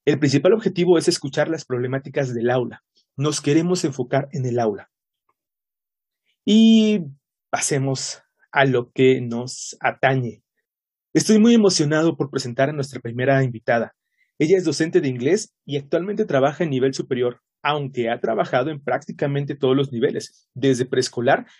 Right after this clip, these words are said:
hasta licenciatura. Es oriunda de la ciudad de Fortín de las Flores, Veracruz, y es, además de una gran docente, una excelente persona.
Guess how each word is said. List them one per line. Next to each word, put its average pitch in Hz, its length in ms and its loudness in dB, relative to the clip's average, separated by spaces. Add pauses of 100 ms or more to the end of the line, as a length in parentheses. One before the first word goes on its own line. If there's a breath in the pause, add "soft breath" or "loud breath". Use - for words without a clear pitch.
(120 soft breath)
hasta - 260 -6
licenciatura. 117 640 -10 (760)
Es 220 260 2
oriunda 208 400 2
de 185 100 4
la 135 80 -2
ciudad 139 240 -4
de 156 80 -8
Fortín 147 320 -8
de 170 80 0
las 127 160 -2
Flores, 135 240 -4
Veracruz, - 480 -6 (420)
y 127 200 -2
es, - 260 -8
además 131 560 -2
de 123 220 0
una 156 200 -4
gran 151 200 -2
docente, 117 460 -8 (260 soft breath)
una 151 340 -6
excelente 139 800 0
persona. - 640 -8